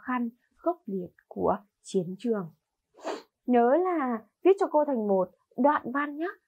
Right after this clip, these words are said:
một đoạn văn từ ba cho tới năm câu. Đầu tiên là phải chỉ ra, sau đó là phân tích cụ thể,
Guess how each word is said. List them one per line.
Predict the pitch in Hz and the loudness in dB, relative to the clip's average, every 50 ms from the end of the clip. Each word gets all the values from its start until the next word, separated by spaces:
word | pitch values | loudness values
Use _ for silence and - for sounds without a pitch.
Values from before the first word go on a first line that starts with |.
| _ _ | _ _
một | 240 220 208 - | 2 2 2 4
đoạn | 226 269 277 - - 220 | 4 2 2 2 -2 -2
văn | 247 302 302 294 285 285 _ _ | -2 -2 -2 -2 -6 -10 _ _
từ | - 214 208 208 208 220 262 311 320 - _ _ _ _ _ _ | 0 2 4 6 6 6 6 4 0 -8 _ _ _ _ _ _
ba | 214 247 269 262 262 254 240 | 0 0 0 0 -4 -6 -8
cho | - 254 240 - | -10 -10 -6 -4
tới | 202 196 208 | -4 -2 -2
năm | 220 262 277 285 285 277 254 | -2 -4 -4 -4 -4 -4 2
câu. | - 302 294 294 269 262 - _ _ _ _ _ | 4 4 4 4 2 -2 -8 _ _ _ _ _
Đầu | - 294 285 277 277 | 2 2 2 4 2
tiên | 370 381 403 392 | 2 4 4 4
là | 302 226 208 - | 2 2 0 0
phải | 180 180 175 | -4 -4 -2
chỉ | - 196 156 131 180 | -4 -4 -4 -2 2
ra, | 254 254 254 247 240 247 _ _ _ _ | 4 4 4 4 2 -2 _ _ _ _
sau | _ - 320 320 | _ 4 4 4
đó | 302 269 240 226 254 311 | 6 4 2 2 0 -2
là | 330 320 240 185 175 208 233 - _ _ _ _ | -4 -4 -4 -4 -4 -6 -8 -10 _ _ _ _
phân | - 269 254 247 226 | 2 2 2 2 0
tích | 226 320 349 - _ | 0 -2 -2 -2 _
cụ | - 262 - - - | 0 2 2 0 0
thể, | - 240 214 190 - - 233 | 2 4 6 6 6 2 -2